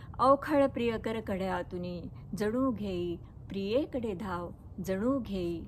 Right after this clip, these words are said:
प्रियेकडे धाव." रसिक श्रोते हो,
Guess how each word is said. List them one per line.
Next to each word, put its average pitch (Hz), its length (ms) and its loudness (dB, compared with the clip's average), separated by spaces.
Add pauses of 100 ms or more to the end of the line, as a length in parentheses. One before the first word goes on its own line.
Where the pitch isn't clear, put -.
(300)
प्रियेकडे 180 560 0
धाव." 151 280 -6 (1800)
रसिक 202 320 -2
श्रोते 190 360 0
हो, 214 420 4